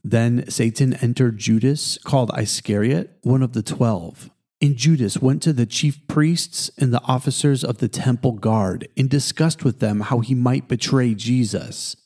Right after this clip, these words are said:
They were delighted and agreed to give him money. He consented and watched for an opportunity to hand Jesus over to them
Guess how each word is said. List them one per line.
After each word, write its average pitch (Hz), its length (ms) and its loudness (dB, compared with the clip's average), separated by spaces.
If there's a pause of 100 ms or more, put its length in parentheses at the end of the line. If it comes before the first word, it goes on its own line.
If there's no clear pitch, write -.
(180)
They 135 180 2
were 131 140 4
delighted 107 760 0
and 131 140 2
agreed 143 380 0
to 190 100 2
give 135 200 0
him 113 180 2
money. 120 480 0 (320)
He 123 260 4
consented 127 840 0 (200)
and 113 160 2
watched 117 360 0
for 190 140 2
an 185 80 2
opportunity 123 760 2
to - 160 -4
hand 127 340 0
Jesus 143 440 0
over 147 300 2
to 175 240 2
them 98 400 -2